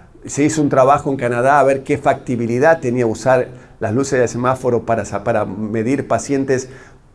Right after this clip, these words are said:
con alto riesgo de falla y necesidad de cambio rojo, con mo-, mediano riesgo de, de falla y por lo tanto n-,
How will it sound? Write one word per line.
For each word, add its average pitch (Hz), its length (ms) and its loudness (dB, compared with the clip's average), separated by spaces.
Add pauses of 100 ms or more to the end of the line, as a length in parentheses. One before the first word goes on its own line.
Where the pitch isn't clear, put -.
(500)
con 120 200 2
alto 170 340 2
riesgo 131 680 0
de 117 140 -4
falla 135 640 2
y 123 120 -6
necesidad 113 460 0
de 117 120 2
cambio 135 680 0
rojo, 160 600 0 (340)
con 120 200 0
mo-, 120 300 0
mediano 139 840 2 (280)
riesgo 135 520 2
de, 110 240 0
de 110 140 -2
falla 127 540 0 (120)
y 110 280 -8
por 107 280 -4
lo 104 100 -4
tanto 120 440 0 (280)
n-, 110 260 -4